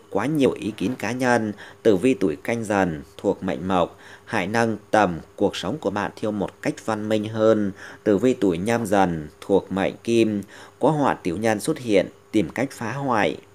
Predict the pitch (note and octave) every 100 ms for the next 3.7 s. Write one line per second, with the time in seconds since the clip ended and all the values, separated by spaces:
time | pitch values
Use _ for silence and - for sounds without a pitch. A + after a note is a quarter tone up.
0 | _ _ _ _ - - - - A2+ G#2+
1 | A#2+ B2 - A#2 G#2 F2+ F2+ A2 F2 -
2 | B2+ A2+ F2 A2+ C3 B2 G#2+ G2 E2+ C#2+
3 | C#2 _ - F#2 D#2+ F#2+ F2